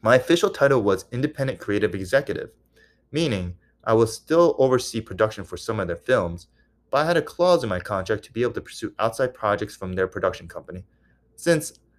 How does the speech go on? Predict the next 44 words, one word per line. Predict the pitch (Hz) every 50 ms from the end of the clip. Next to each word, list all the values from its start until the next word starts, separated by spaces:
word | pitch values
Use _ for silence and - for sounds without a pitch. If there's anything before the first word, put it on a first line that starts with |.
| _ _ _
I | - 113
had | 107 117 117 113 98
a | 92
roster | 98 104 101 101 - 104
of | 95 92
my | 90 92
own | - 92 104 104 101
clients | 104 - 107 90 87 87 90 - - _ _
that | 107 98 92
weren't | 101 101 -
involved | 101 90 101 98 92 85 -
with | 92 -
Grant's | - 101 92 87 85
company. | - - 101 95 - 85 80 85 - - _ _ _ _ _ _ _ _ _ _ _ _ _ _ _ _ _ _ _ _ _ _
I | - 101 110
was | 110 101 87 87
riding | 98 107 101 98 92 92 87 85
high. | 85 - 104 104 95 87 80 82 87 - _ _ _ _ - - - - _ _ _ _ _ _ _ _
I | - 139
was | 147 139 120
even | 117 110 123 120
provided | - 101 85 87 90 101
with | 101 107 107
my | 101 101
own | 104 113 123 131 131
assistant, | 131 - 175 170 - - 90 87 - - _ _ _ _ _ -
after | 98 - 107
years | 98 90 90 101 113 131 139 143 147 147 147 143 117
of | 117 107 92
being | 98 113 113
an | 107 98
assistant | 92 90 - 117 110 - 104 90
to | - - -
other | 104 98 95 95 90
executives. | 87 87 90 85 - - - 65 - - - - _ _ _ _ _ _ _ _ _ _ _ _ _ _ _
I | - -
finally | - - 117 123 127 131
felt | 123 - - 107 95
like | 104 107 107
I | 98
made | 90 87 95 101 101 104
it | 104
in | 98 87
Hollywood | 87 95 95 92 90 87 87 82 87 90